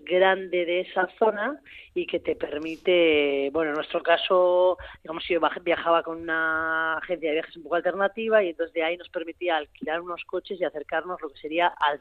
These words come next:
círculo polar ártico, ya entrar en lo que sería realmente Laponia. Digamos que Lulea no pertenece a Laponia, ¿no? Entonces ya de ahí nos fuimos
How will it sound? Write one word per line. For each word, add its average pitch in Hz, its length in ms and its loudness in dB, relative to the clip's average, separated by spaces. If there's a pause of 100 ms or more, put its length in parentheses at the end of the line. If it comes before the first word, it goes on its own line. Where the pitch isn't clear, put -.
círculo 190 420 0
polar 160 280 4
ártico, 147 320 -4
ya 160 220 0
entrar 185 580 0
en 160 120 -10
lo 147 100 -8
que 151 120 -14
sería 165 440 -4 (400)
realmente 175 640 -2
Laponia. 151 480 0
Digamos 143 280 -8
que - 120 -6
Lulea 180 340 0
no 180 180 -6
pertenece 151 460 -6
a 131 80 0
Laponia, 123 540 -4
¿no? 165 140 -14 (420)
Entonces 151 200 -6
ya 160 80 4
de 160 100 4
ahí 165 120 6
nos 170 140 -4
fuimos 196 280 -6